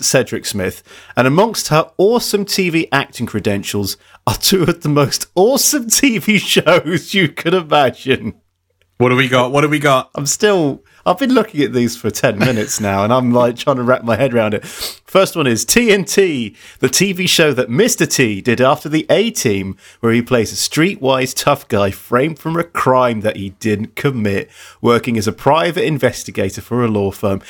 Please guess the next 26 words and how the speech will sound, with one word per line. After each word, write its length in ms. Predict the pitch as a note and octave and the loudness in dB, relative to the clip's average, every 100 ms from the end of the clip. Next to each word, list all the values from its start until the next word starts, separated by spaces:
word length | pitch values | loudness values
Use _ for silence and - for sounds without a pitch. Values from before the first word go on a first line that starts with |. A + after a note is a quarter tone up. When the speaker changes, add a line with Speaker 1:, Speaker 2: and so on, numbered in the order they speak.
| - - | -6 -2
Speaker 1:
I'm 120 | B3 | -2
sorry, 360 | - D4 F#3+ G#3 | 2 2 2 2
is 80 | |
that 160 | C#4 B3 | 0 2
Mister 240 | C#4 - | -2 -2
T's 380 | C#4 - B3+ A3+ | -2 0 0 0
go-to 400 | - A3+ G3+ G#3 | 2 2 2 -2
thing? 320 | F#3+ A#3+ G3 | -2 0 0
He's 180 | B2 C#3 | 0 -2
a 60 | D#3+ | 0
re-, 260 | F3 F3+ | 2 0
he's 420 | D#3 C#3 D3 E3+ F#3+ | -2 -4 0 0 -2
in 120 | D#3+ | -2
T 220 | - F#3 | 0 0
V 160 | E3+ F3 | -2 0
shows 300 | E3 B2+ D3 | 0 0 2
where 120 | C3+ | 0
he's 120 | C3 | 0
framed 380 | - D#3 C#3+ B2+ | 0 0 2 0
for 100 | C#3+ | -2
a 60 | |
crime 320 | C3+ - D3+ B2+ | 0 2 2 2
that 60 | |
he 80 | A2 | 0
didn't 220 | A#2+ B2 | 0 -2
commit. 500 | - C3+ C3 G2+ - | -2 -2 0 0 -4